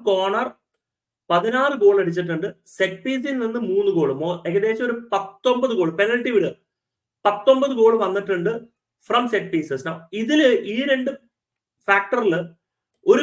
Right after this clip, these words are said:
കാര്യം ഇൻക്ലൂഡ് ചെയ്യാത്ത എന്താന്ന് ചോദിച്ചു കഴിഞ്ഞാൽ, അതായത് ഒരു സെറ്റ് പീസിൽ നിന്ന് നമ്മള് ഡയറക്ട്ലി അടിക്കുന്നതിന് പകരം ഇൻഡയറക്ട്ലി, അതായത് സെറ്റ് പീസ് വന്നു, അത് പാസ് കൊടുത്തു, പിന്നെ അടിക്കുന്ന ഗോളിൽ നിന്ന് കുറച്ചും കൂടെ ഇ-, ഇനി ഒരു മൂന്നാല് ഗോൾ കൂടെ കുറച്ച് കഴിഞ്ഞാൽ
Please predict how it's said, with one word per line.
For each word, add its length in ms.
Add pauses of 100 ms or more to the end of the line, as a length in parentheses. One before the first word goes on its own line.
കാര്യം 320 (680)
ഇൻക്ലൂഡ് 340
ചെയ്യാത്ത 280
എന്താന്ന് 280
ചോദിച്ചു 200
കഴിഞ്ഞാൽ, 220 (600)
അതായത് 300
ഒരു 160
സെറ്റ് 260
പീസിൽ 320 (100)
നിന്ന് 240 (1000)
നമ്മള് 260 (260)
ഡയറക്ട്ലി 460
അടിക്കുന്നതിന് 400
പകരം 320
ഇൻഡയറക്ട്ലി, 400
അതായത് 240
സെറ്റ് 180
പീസ് 300
വന്നു, 200 (440)
അത് 100 (140)
പാസ് 400
കൊടുത്തു, 280 (220)
പിന്നെ 240
അടിക്കുന്ന 280 (120)
ഗോളിൽ 200
നിന്ന് 180
കുറച്ചും 260
കൂടെ 160
ഇ-, 200
ഇനി 120 (100)
ഒരു 140
മൂന്നാല് 360
ഗോൾ 180
കൂടെ 180
കുറച്ച് 260
കഴിഞ്ഞാൽ 260